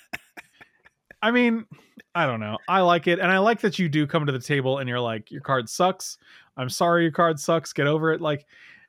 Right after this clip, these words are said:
Speaker 2: yeah, I like that. I like that I'm not the, like, it's, we're not just both fanboying over the same cards and being like, "This card's amazing." 'Cause I think that, uh, takes a little bit away from the credibility, you know?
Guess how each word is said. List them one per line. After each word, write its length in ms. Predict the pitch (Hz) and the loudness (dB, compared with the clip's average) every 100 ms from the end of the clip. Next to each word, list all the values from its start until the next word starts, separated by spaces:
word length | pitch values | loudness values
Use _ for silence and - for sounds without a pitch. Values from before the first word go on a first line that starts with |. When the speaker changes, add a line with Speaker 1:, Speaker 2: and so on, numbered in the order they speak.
| _ | _
Speaker 2:
yeah, 180 | 254 220 | -10 -2
I 100 | 220 | 2
like 220 | 226 247 | 4 2
that. 220 | - 120 151 | 2 -2 0
I 60 | |
like 160 | 170 175 | 2 2
that 100 | 170 | 2
I'm 80 | 165 | 2
not 200 | 160 151 | 2 2
the, 180 | 156 | 2
like, 180 | 160 151 | 2 0
it's, 160 | 147 151 | -2 -2
we're 80 | 165 | 0
not 160 | 165 | 0
just 160 | 156 135 | -2 0
both 180 | 143 - | -2 0
fanboying 440 | 147 143 139 131 | -2 0 0 0
over 100 | 123 | -4
the 80 | 117 | -4
same 260 | 147 123 | -4 -6
cards 440 | 110 131 123 120 120 | -2 0 0 -2 -6
and 80 | 120 | -10
being 120 | 117 | -8
like, 180 | 117 160 | -10 -6
"This 180 | 180 156 | -8 -6
card's 300 | 170 170 175 | -6 -6 -6
amazing." 720 | 185 196 180 180 165 175 170 - - - | -8 -8 -6 -8 -8 -10 -12 -16 -14 -4
'Cause 140 | 190 | 0
I 60 | 196 | 0
think 180 | 208 | 2
that, 220 | 180 139 - _ _ _ _ _ - | 2 0 -2 _ _ _ _ _ -8
uh, 520 | 165 143 131 123 123 | -4 -2 0 -2 -4
takes 280 | 143 170 147 | -4 -4 -4
a 60 | 139 | -4
little 120 | 127 | -4
bit 120 | 120 | -2
away 120 | 117 | -4
from 140 | 113 117 | -6 -10
the 60 | |
credibility, 760 | 113 139 113 107 127 110 104 110 _ _ _ _ | -6 -4 -2 -2 -2 -4 -8 -12 _ _ _ _
you 100 | 131 | -8
know? 260 | 120 113 | -6 -6